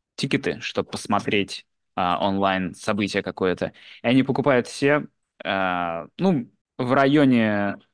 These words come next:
а, ну, либо в день события, либо что-то такое ещё. Ну, интенсивный, короче, в общем, поток покупателей. И прикинь, у тебя случится так, что из-за какого-нибудь бага,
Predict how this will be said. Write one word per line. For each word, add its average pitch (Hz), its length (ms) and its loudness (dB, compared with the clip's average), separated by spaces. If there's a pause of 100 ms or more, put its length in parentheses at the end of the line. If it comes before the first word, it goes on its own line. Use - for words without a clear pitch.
(200)
а, 95 580 -2
ну, 180 300 -2
либо 127 420 2
в 104 180 -10
день 196 340 2
события, 151 500 2
либо 117 200 0
что-то 110 280 -6
такое 123 460 2
ещё. 113 380 -2 (280)
Ну, 247 80 4
интенсивный, 180 480 0
короче, 117 280 -2
в - 20 -10
общем, 101 180 -8
поток 110 260 -4
покупателей. 104 540 -4 (500)
И 135 80 -2
прикинь, 147 680 0 (180)
у 123 100 -2
тебя 131 220 4
случится 135 380 -4
так, 160 160 0
что - 120 -6
из-за 120 120 -2
какого-нибудь 120 420 0
бага, 131 520 2